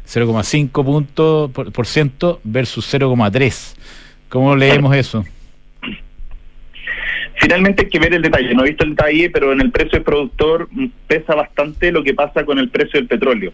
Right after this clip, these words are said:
Speaker 2: Entonces, si el precio del petróleo no quedó internalizado en los meses anteriores, eso afecta... Eh,
Speaker 1: Si, si saca, estoy leyendo la noticia, si saca, eh, comida, energía y servicios de,
Speaker 2: Dale.
Speaker 1: de,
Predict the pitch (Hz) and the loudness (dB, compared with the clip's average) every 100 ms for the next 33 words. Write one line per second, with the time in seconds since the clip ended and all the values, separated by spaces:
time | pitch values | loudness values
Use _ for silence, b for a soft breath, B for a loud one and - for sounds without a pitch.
0 | - 117 110 120 - - 139 123 156 139 | -6 -2 -2 -2 -6 -4 -4 0 0 0
1 | 123 151 147 139 131 139 143 143 135 131 | 0 0 0 -2 0 2 2 0 -2 0
2 | 120 - 139 139 123 131 127 135 123 110 | 0 2 0 2 2 0 2 0 0 0
3 | 127 135 160 - B B B _ 139 - | 2 2 -2 -4 B B B _ -2 2
4 | 143 - 143 - 131 127 113 110 214 107 | 0 0 -2 0 -2 -2 0 2 2 -2
5 | - - 135 135 - 135 - 160 156 175 | -14 -6 -4 -4 -2 0 4 4 6 2
6 | - 165 156 156 160 156 147 143 160 - | 2 0 2 2 4 2 2 0 -2 0
7 | 170 123 117 - 135 147 139 123 110 110 | -4 -2 -4 0 2 4 2 4 2 2
8 | 101 92 107 104 131 147 131 113 98 - | 0 -2 -2 2 4 4 4 2 -2 0
9 | 131 107 123 104 101 95 - 92 113 - | 2 4 2 0 -2 -2 -4 -4 -4 -2
10 | 110 92 98 95 113 92 95 | -4 -2 0 4 4 2 -4